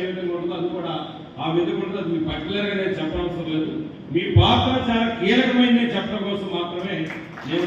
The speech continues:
దాన్ని చెప్పాలని చెప్పి కూడా తెలియజేస్తాను. ఆ ఉద్దేశంతో గతంలో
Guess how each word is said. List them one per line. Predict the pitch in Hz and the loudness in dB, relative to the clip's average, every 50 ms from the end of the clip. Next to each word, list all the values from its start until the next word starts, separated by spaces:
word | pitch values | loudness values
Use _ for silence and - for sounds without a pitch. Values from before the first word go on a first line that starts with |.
| 156 | 2
దాన్ని | 175 170 170 170 - | 2 2 2 4 4
చెప్పాలని | 170 - - 208 214 202 196 175 180 | 4 4 6 4 4 4 4 2 2
చెప్పి | 175 175 170 165 165 170 | 2 2 0 0 0 -2
కూడా | 170 165 160 160 | -2 -4 -4 -2
తెలియజేస్తాను. | 156 160 165 156 151 135 131 - - 110 107 - - - - - - - - - - - - - - - - - | -2 0 0 0 -2 -4 -4 -4 -6 -6 -6 -8 -6 -6 -8 -8 -8 -8 -8 -8 -10 -12 -12 -14 -12 -6 -2 2
ఆ | 220 247 254 | 4 6 6
ఉద్దేశంతో | 240 - 262 254 233 - - 233 240 247 226 226 208 | 6 6 6 4 4 4 4 2 2 2 2 0 0
గతంలో | 208 208 226 240 233 233 | 0 -2 -2 0 0 0